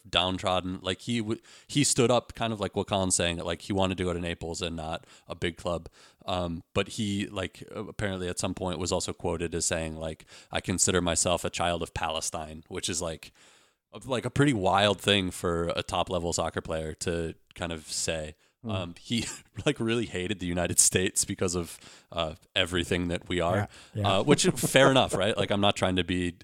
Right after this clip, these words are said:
Speaker 1: anti-American or something, but, like, the, the man, uh, like, had devils, had, you know, was not maybe the greatest, like, the nicest or whatever, like,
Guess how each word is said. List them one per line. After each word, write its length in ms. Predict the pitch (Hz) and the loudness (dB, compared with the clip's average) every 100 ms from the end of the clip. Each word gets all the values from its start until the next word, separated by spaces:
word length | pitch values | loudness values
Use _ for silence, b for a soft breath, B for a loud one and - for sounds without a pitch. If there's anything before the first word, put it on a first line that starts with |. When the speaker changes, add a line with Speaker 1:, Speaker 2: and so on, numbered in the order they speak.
| - | -8
Speaker 1:
anti-American 840 | 110 92 90 87 87 87 87 85 | -4 0 2 2 2 0 -2 -4
or 40 | 82 | -4
something, 360 | 87 82 80 | -6 -6 -8
but, 240 | 80 95 104 | 2 2 4
like, 260 | 98 - - B B B B | 2 2 -8 B B B B
the, 80 | 135 | 0
the 220 | 143 - | 0 4
man, 240 | 131 135 135 | 6 6 4
uh, 180 | 101 135 | 0 0
like, 300 | 135 110 - - _ _ _ _ _ _ _ | 2 0 0 -12 _ _ _ _ _ _ _
had 240 | - 123 110 | 0 0 4
devils, 460 | 120 120 117 110 | 6 8 6 6
had, 480 | - 101 104 101 - - _ _ _ _ _ _ 139 - 135 | 2 4 4 2 -4 -8 _ _ _ _ _ _ -20 -14 0
you 180 | 110 | 4
know, 120 | 98 98 | 6 6
was 240 | 95 95 | 4 4
not 220 | 95 95 | 4 4
maybe 260 | 95 92 90 | 2 4 4
the 200 | 87 85 | 2 0
greatest, 640 | 101 110 101 95 95 - | 0 2 4 4 2 0
like, 240 | - 90 92 | -2 -2 0
the 100 | 101 | 4
nicest 560 | 131 117 123 107 - | 6 6 6 4 2
or 300 | 87 90 87 - - 107 | 0 0 -2 -8 -18 -16
whatever, 840 | 90 95 101 98 95 85 87 90 | -12 -6 2 6 6 4 2 0
like, 280 | 85 80 | -4 -8